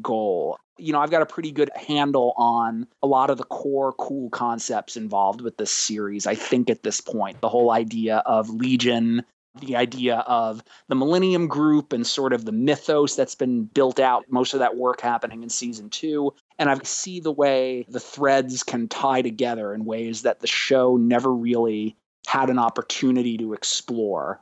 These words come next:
All these different ideas that they would span a couple of episodes, then we'd never hear from them again. I'd like to think I see possibilities for what they could be and how they can tie together. And we're definitely doing some of that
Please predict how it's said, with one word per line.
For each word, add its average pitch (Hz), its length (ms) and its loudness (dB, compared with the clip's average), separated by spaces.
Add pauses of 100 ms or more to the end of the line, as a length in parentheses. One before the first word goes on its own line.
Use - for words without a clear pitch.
All 131 220 2
these 139 200 4
different 127 340 2
ideas 117 520 0
that 117 180 -6
they 113 140 -2
would 117 140 -4
span 131 320 2
a - 40 0
couple 135 260 -2
of 123 60 2
episodes, 123 560 0
then 127 140 0
we'd 123 140 2
never 120 180 -2
hear 135 320 0
from 127 200 -2
them 117 120 -4
again. 107 460 0 (160)
I'd 147 120 2
like 170 200 2
to 165 80 -2
think 139 240 -4
I 127 80 0
see 160 280 -8
possibilities 123 1120 -4 (340)
for 156 180 0
what 151 300 2
they 143 140 4
could 127 320 -4
be 131 300 2
and 120 100 -2
how 127 180 0
they 127 140 2
can 120 160 -6
tie 127 240 -2
together. 113 500 -4
And 123 240 -2
we're 123 100 2
definitely 139 520 0
doing 127 340 -2
some 185 360 0
of 117 100 -6
that 101 300 -6